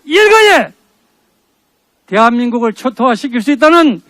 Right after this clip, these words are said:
이런 자신감이 아니겠습니까, 여러분? 더욱이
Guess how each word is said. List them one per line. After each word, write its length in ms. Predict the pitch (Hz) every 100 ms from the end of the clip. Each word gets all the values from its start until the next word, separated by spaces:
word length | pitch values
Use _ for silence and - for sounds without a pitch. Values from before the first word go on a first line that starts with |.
| _ _ _ -
이런 280 | 302 330
자신감이 580 | 262 262 311 381 392 392
아니겠습니까, 600 | 359 370 285 381 403 415 392
여러분? 360 | 381 359 254 - _ _ _ _ _ _ 214 _ _ _ _ _ _ _ _ _ _ _ _ _ _ _ _ _ _ _ _ _ _ _
더욱이 840 | 240 285 285 320 359 311 175